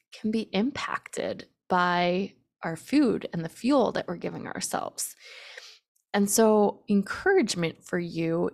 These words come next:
if you're feeling that way of, you know, "Oh, I don't have any energy," or, "Oh, I can't think clearly," or, "Oh, I just feel irritable all the time," or, "I always have this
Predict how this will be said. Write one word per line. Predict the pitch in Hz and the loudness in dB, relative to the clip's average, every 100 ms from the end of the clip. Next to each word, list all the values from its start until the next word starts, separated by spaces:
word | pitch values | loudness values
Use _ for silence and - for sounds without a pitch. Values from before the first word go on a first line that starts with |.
| _ | _
if | - 254 285 | 0 0 2
you're | 269 247 214 | 2 2 2
feeling | - - 247 302 185 165 - - - _ - | -2 -2 2 2 2 0 -4 -6 -8 _ -6
that | 185 180 175 | 0 2 2
way | - 175 175 165 - - - | 2 2 4 2 0 -2 0
of, | 185 170 143 147 - - - _ _ _ _ - | 0 2 0 -2 -4 -16 -18 _ _ _ _ -8
you | 180 | -2
know, | 170 165 - | 0 0 0
"Oh, | 180 | 2
I | 170 | 2
don't | 170 170 | 0 -4
have | 165 170 | -6 -6
any | 165 180 - | -4 -4 0
energy," | 254 240 196 180 170 - - | 4 4 4 0 -2 -4 -2
or, | 190 175 - | 0 0 0
"Oh, | 185 175 175 | 0 2 2
I | 170 | 0
can't | - 170 165 214 | -4 -8 -6 0
think | 285 262 | 2 2
clearly," | - - 180 170 - - - - | -2 0 2 0 -2 -4 -6 -8
or, | 190 175 170 170 180 - - - - - - _ _ - | -6 -4 -4 -4 -8 -16 -20 -20 -20 -20 -20 _ _ 0
"Oh, | 226 | 4
I | 220 | 6
just | 202 190 - | 4 0 0
feel | 202 180 - | 0 0 2
irritable | 254 233 202 202 | 4 6 6 4
all | 196 190 | 4 0
the | 185 | -2
time," | - 180 185 185 180 170 | -10 -2 2 4 2 0
or, | 170 170 | -2 -2
"I | |
always | - 226 247 240 233 | 0 2 2 2 -2
have | 190 202 196 | -2 -2 -2
this | 190 | -6